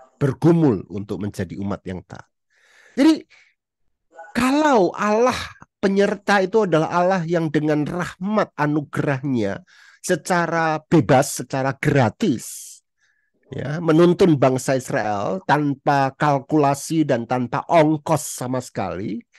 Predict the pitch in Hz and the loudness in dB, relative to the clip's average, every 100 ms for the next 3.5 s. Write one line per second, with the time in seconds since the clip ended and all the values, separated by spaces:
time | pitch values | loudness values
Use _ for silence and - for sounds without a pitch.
0 | - - _ - 240 233 214 202 190 196 | -20 -20 _ -4 -2 2 4 4 4 2
1 | 156 - - - 311 208 156 - 139 139 | -6 -12 -6 4 4 6 2 2 -2 0
2 | 135 135 139 117 127 - 131 107 127 123 | 0 0 -2 -2 -4 -4 -4 -2 -2 -2
3 | 110 143 - 285 302 | -4 -8 -6 -6 -6